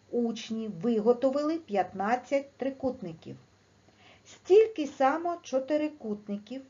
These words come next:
і тридцять кругів. Скільки всього трикутників, чотирикутників і кругів виготовили учні?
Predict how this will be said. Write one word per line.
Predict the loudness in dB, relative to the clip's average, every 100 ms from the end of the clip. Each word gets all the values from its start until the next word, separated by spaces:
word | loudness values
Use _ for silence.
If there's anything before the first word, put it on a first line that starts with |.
| _ _ _ _ _ _
і | -10
тридцять | -2 0 0 0 -6 -4
кругів. | -4 -2 -2 -8 -12 -18 _ _ _ -20 -20 -20
Скільки | 0 6 6 6
всього | 2 2 0 4 4
трикутників, | 4 2 -2 0 0 0 -4 -8 -8 -8
чотирикутників | -4 2 2 0 -4 -6 -4 -8 -8 -10 -10
і |
кругів | -8 -6 -4 0 0 0 -4
виготовили | -14 -4 -2 -2 -2 -2 -2 -2 -4 -8 _ -16
учні? | -16 -16 -18 -18